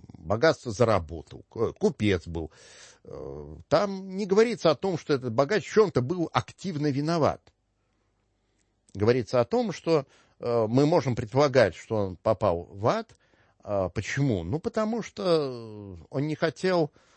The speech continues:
обратить внимание на этого нищего. У него была возможность ему помочь, он пиршествовал блистательно, но не хотел помочь своему ближнему, ему это было неинтересно. Он не творил ему зла никакого активно.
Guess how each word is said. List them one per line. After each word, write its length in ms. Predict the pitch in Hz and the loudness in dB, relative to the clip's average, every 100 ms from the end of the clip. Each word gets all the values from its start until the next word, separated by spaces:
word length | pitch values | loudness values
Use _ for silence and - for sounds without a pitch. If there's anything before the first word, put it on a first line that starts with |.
| _ | _
обратить 440 | 131 156 165 147 135 | 4 6 4 0 -2
внимание 380 | 135 131 120 | 0 0 0
на 120 | 113 107 | 0 -2
этого 180 | 113 | -2
нищего. 440 | 151 247 196 139 120 | -4 -2 -2 -4 -2
У 20 | |
него 160 | 131 120 | 0 4
была 360 | 123 202 208 | 6 8 8
возможность 640 | 131 104 107 82 90 - | 6 2 0 -4 -6 -16
ему 160 | 90 85 | -12 -12
помочь, 540 | 80 107 165 233 - | -8 -8 -8 -10 -12
он 240 | - 90 104 95 - | -16 -16 -20 -12 -2
пиршествовал 540 | 113 95 98 - 92 | -2 -2 -14 -12 -10
блистательно, 640 | 87 113 - 220 - 214 175 _ _ _ _ | -8 -10 -10 -12 -12 -16 -16 _ _ _ _
но 120 | 240 | 2
не 160 | 262 233 | 2 2
хотел 420 | - 185 120 80 | 2 0 0 -2
помочь 680 | - 85 101 98 - - - _ | -4 -6 -4 -6 -8 -20 -20 _
своему 360 | - 98 98 120 | -14 -6 -4 -4
ближнему, 520 | 190 269 - 196 151 _ - _ | -6 -6 -6 -8 -12 _ -20 _
ему 160 | 135 226 | 0 2
это 120 | 180 | 2
было 200 | 127 123 | 0 0
неинтересно. 720 | 120 156 117 117 98 62 - - _ _ _ - | -2 -6 -6 -4 -4 -6 -14 -20 _ _ _ -2
Он 140 | 214 | 2
не 100 | 240 | 2
творил 340 | 240 262 262 | 4 4 4
ему 260 | 180 208 196 | -2 -2 -4
зла 340 | 127 151 254 | 0 2 4
никакого 500 | 214 165 165 151 127 | 2 -2 -2 4 4
активно. 680 | 151 - - 143 85 76 60 | 4 0 -12 -8 -8 -10 -16